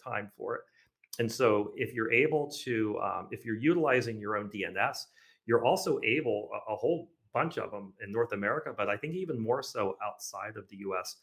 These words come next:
are able to offer value-added services either for free or as an, as an add-on to say, "Hey, you know, we can give you a little bit more protection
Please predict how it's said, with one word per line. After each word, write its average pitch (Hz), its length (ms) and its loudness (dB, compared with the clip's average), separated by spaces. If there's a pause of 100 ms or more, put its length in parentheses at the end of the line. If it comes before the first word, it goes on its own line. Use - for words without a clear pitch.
(240)
are 117 140 6
able 120 280 8
to 120 260 -6
offer 110 540 2
value-added 110 580 4
services 104 640 -8
either 101 380 0
for 90 240 -4 (160)
free 185 340 -2 (380)
or 135 380 8
as 113 180 4
an, 107 240 -4
as 104 140 -4
an 104 140 -6
add-on 107 540 -4
to 101 80 -12
say, 107 240 0
"Hey, 123 240 2
you 156 60 -4
know, 214 80 2
we 262 140 -2
can 175 160 -2
give 170 160 0
you 120 120 0
a - 20 -2
little 151 280 0
bit - 240 -4
more 113 100 -4
protection 104 680 -4